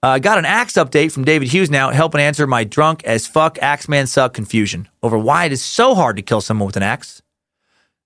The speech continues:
David writes in saying, "Greetings, lots of suck. So, in reference to axes, hatchets, I'm a fourth generation arborist and logger.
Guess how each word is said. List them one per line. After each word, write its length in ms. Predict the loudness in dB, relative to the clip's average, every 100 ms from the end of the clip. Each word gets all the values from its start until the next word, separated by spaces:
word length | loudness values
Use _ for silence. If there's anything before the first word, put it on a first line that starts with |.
| -6
David 280 | 0 2 4
writes 280 | 2 0 -2
in 120 | -4
saying, 320 | 0 0 -2
"Greetings, 560 | 0 0 2 0 -2 -6 -4
lots 300 | 0 0 -2
of 60 |
suck. 440 | -2 0 0 -2 -20 _ _ _ _ _ _ _
So, 400 | -6 2 4 4
in 180 | 0 2
reference 380 | 0 0 -2 -2
to 180 | -2 0
axes, 680 | -2 -2 -2 0 -2 -8 _
hatchets, 640 | -2 -2 -2 -10 -12 -18 -20 _ -2
I'm 100 | 0
a 40 | 0
fourth 460 | 2 2 2 -2
generation 540 | -2 2 2 2 0 -2
arborist 600 | 2 4 4 2 0 -4
and 140 | -2
logger. 420 | 2 2 0 -6